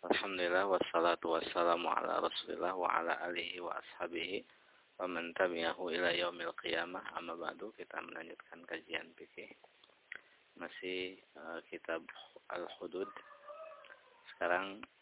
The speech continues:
sihru. Sihir. Sihir secara bahasa adalah ma khafiya wala tufa,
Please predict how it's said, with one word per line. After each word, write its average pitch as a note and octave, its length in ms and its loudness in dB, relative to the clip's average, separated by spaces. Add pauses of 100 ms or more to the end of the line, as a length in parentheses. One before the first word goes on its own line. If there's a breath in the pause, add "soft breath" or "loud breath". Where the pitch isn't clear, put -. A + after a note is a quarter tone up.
(400)
sihru. - 480 -4 (960)
Sihir. F#2 240 4 (1400 loud breath)
Sihir A2+ 240 10
secara F2+ 480 12
bahasa F2 480 6
adalah F#2+ 240 8
ma F#2 400 2 (640)
khafiya G2 560 4 (960)
wala F#2+ 320 4
tufa, D#2+ 400 -2